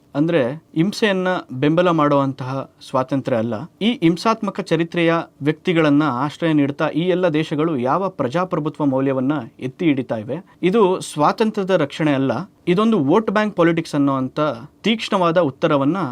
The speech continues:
ಮಾನ್ಯ ಜೈಶಂಕರ್ ಅವರು ನೀಡಿದ್ದಾರೆ. ಈ ಅಮೆರಿಕ ಮತ್ತೆ ಕೆನಡಾ ಈ ರೀತಿಯ ಅನೇಕ ಉಗ್ರರಿಗೆ ತನ್ನ ದೇಶದಲ್ಲಿ ಆಶ್ರಯವನ್ನ ನೀಡ್ತಾ ಇದೆ. ಈ ಅಮೆರಿಕದ ನರಿಬುದ್ಧಿಯೇ ಹಾಗೆ,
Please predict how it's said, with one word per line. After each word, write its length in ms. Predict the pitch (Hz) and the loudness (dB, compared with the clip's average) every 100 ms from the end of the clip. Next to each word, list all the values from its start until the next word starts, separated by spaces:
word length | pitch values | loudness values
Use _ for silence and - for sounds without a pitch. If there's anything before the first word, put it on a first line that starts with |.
| 127 | -6
ಮಾನ್ಯ 340 | 131 135 160 143 | -2 2 2 2
ಜೈಶಂಕರ್ 460 | 127 147 156 139 | 0 -2 -2 -2
ಅವರು 220 | 123 147 113 | -2 -2 -4
ನೀಡಿದ್ದಾರೆ. 500 | 117 117 113 104 - _ | -4 -6 -8 -14 -20 _
ಈ 140 | 285 294 - | -8 -4 0
ಅಮೆರಿಕ 400 | 160 214 233 226 | 2 2 0 -2
ಮತ್ತೆ 340 | 202 175 175 | -2 -2 -4
ಕೆನಡಾ 400 | 160 143 160 190 - - | -2 0 0 -2 -6 -2
ಈ 120 | 180 | 0
ರೀತಿಯ 320 | 180 165 170 147 | 0 0 -2 0
ಅನೇಕ 440 | 131 170 233 240 247 - _ | 0 4 2 2 0 0 _
ಉಗ್ರರಿಗೆ 720 | 143 165 170 156 180 123 147 - _ - | -2 2 2 2 2 0 -2 -14 _ 0
ತನ್ನ 160 | 165 | 2
ದೇಶದಲ್ಲಿ 760 | 151 156 156 139 160 160 123 156 _ _ | 2 0 0 0 0 -2 -4 -10 _ _
ಆಶ್ರಯವನ್ನ 480 | 135 147 180 143 143 | -4 -2 0 2 2
ನೀಡ್ತಾ 300 | 120 117 110 | 0 -4 -8
ಇದೆ. 220 | 104 - _ 185 | -10 -16 _ -6
ಈ 140 | 214 | -2
ಅಮೆರಿಕದ 540 | 151 185 202 196 185 180 175 151 151 - 143 | 0 2 2 2 2 4 2 0 -4 -6 0
ನರಿಬುದ್ಧಿಯೇ 520 | 151 180 170 156 170 | 2 2 0 2 2
ಹಾಗೆ, 380 | 143 113 110 | 2 -4 -8